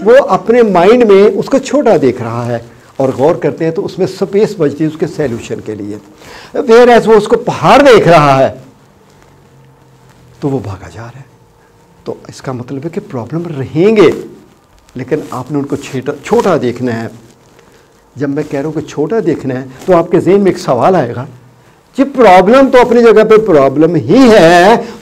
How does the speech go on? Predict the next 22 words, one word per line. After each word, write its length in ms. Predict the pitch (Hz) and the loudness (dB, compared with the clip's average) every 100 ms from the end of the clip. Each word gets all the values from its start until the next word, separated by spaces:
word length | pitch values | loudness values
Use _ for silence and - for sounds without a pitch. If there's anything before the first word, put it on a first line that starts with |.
| - | -10
छोटा 400 | - 302 277 320 | 0 2 4 4
कैसे 320 | 240 226 190 | 4 4 4
करूँ 240 | 147 120 | 2 0
मैं 120 | 110 104 | -2 -6
उसको, 200 | - 101 - - - | -10 -18 -20 -20 -18
छोटा 340 | - 254 277 294 | -2 2 4 4
कैसे 300 | 240 196 180 | 4 4 2
देखूँ, 480 | 139 110 127 - - - _ 254 | 2 -2 -8 -12 -20 -20 _ 0
वो 120 | 302 | 4
कैसे 260 | 294 214 | 4 2
छोटा 320 | 214 170 151 147 | 0 0 2 0
हो 80 | |
सकता 300 | - 120 - | 0 -8 -12
है? 80 | 113 - _ _ _ _ _ _ _ _ _ _ _ _ _ _ _ | -14 -16 _ _ _ _ _ _ _ _ _ _ _ _ _ _ _
ठीक 180 | 120 113 | -10 -8
है, 60 | 170 | -10
क्या 260 | - 202 | -2 -2
ख्याल 260 | 196 147 120 | 2 2 0
है? 140 | 110 - - | -6 -16 -16
ऐसे 160 | 110 139 | -6 0
है 140 | 226 | 2
ना? 180 | 196 | 2